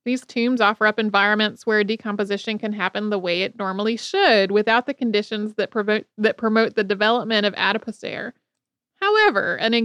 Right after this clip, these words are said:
an initial examination of some of these chambers actually revealed a different problem. The absolute absence of moisture has led to corpses mummifying rather than decomposing, so filters have been added to some of the crypt models in the hope of creating a more perfect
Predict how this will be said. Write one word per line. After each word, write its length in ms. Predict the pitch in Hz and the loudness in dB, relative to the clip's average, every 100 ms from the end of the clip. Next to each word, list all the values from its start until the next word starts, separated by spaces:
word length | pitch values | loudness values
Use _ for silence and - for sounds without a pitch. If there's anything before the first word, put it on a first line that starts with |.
| 214 | 0
an 180 | 233 233 | 0 2
initial 640 | 240 226 269 311 - 269 | 2 2 2 0 2 4
examination 800 | 220 220 220 220 220 294 339 320 | 4 -2 -2 -2 0 -2 -4 -4
of 140 | 285 277 | -4 -2
some 220 | 277 262 | -4 -2
of 60 | |
these 300 | 233 233 226 _ _ _ | -2 -2 -4 _ _ _
chambers 720 | - 262 269 254 226 220 208 _ | -4 0 2 6 6 6 2 _
actually 400 | 214 226 - 208 | -4 -4 -4 -4
revealed 480 | 190 190 202 208 196 | -2 -2 0 0 0
a 80 | 190 | -2
different 480 | - 320 359 247 | 0 -2 0 -4
problem. 500 | - 202 - 120 143 _ _ _ _ _ | -4 -8 -8 -12 -14 _ _ _ _ _
The 160 | 196 | -4
absolute 520 | 160 262 262 269 254 247 | 0 -2 -2 -2 -2 0
absence 460 | 254 302 294 302 | 0 0 -2 -4
of 100 | 277 | -2
moisture 460 | 240 240 254 - 240 | 0 0 0 4 4
has 180 | 247 220 | 4 2
led 220 | 220 208 | 0 0
to 80 | 247 | -4
corpses 440 | 220 214 226 220 | -2 -2 -4 -4
mummifying 760 | 220 240 294 302 254 233 233 214 | 0 0 0 2 4 4 4 2
rather 220 | 208 214 | 2 0
than 140 | 214 | -2
decomposing, 920 | 202 208 208 208 233 247 214 185 - 220 | -6 -8 -10 -6 -2 -2 -2 -8 -10 -10
so 260 | 226 220 | -4 -4
filters 640 | - - 392 392 311 262 247 | -6 -2 -2 0 0 0 0
have 160 | 240 | -2
been 160 | 214 208 | -2 -2
added 320 | 208 208 202 | 0 0 -2
to 100 | 220 | -8
some 240 | - 302 | -6 -4
of 120 | 339 - | -4 -6
the 80 | |
crypt 260 | 294 262 - | -4 -4 -2
models 380 | 220 214 208 214 | 0 2 0 -2
in 80 | 208 | -4
the 60 | |
hope 140 | 226 220 | -2 -4
of 140 | 208 | -8
creating 400 | - 233 233 214 | -6 0 0 0
a 60 | 208 | -2
more 300 | 214 226 214 | 0 0 -2
perfect 600 | - 247 285 285 277 | -4 -2 0 0 0